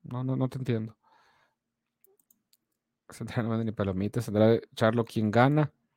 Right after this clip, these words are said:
Buena pregunta. Buena pregunta. Y está parejísima. Parejísima. Ahí dice Charlo. ¿Quién dice Luis David? Hola, Camo. ¿Van a relatar en vivo la pelea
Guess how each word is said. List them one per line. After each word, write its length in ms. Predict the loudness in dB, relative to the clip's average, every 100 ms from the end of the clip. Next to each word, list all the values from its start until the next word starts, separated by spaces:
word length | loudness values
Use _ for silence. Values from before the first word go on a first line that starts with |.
| _ _ _ _ _ _ _ _ _ _ _ _ _ _ _ _ _ _ _ _ _ -6
Buena 280 | -2 0 0
pregunta. 680 | 0 -2 -4 -6 -8 -8 _ _ _ _ _ _ _ _ _ _ -12
Buena 280 | -6 -4
pregunta. 560 | -2 -2 0 0 2 4
Y 60 | 4
está 280 | 8 6 6 _
parejísima. 800 | 10 10 10 6 4 2 2 -2 _ _ _ -20 -20 -20 -20 -20 _ _
Parejísima. 760 | 4 4 2 2 0 -2 -8 _ _ _ _ _ _ _ _ _ _ _ _ _ _ _ _ _ _ _ _ _
Ahí 140 | 0 2
dice 180 | 2
Charlo. 500 | 2 6 8 8 6 4
¿Quién 160 | 4
dice 200 | 4 6
Luis 180 | 4 2
David? 260 | -2 -4 -8 _ _ _ _ _
Hola, 220 | -6 0 2
Camo. 240 | 2 0
¿Van 280 | 2 4 6
a 40 |
relatar 240 | 6 4 4
en 80 |
vivo 140 | 4 4
la 120 | 4
pelea 280 | 4 4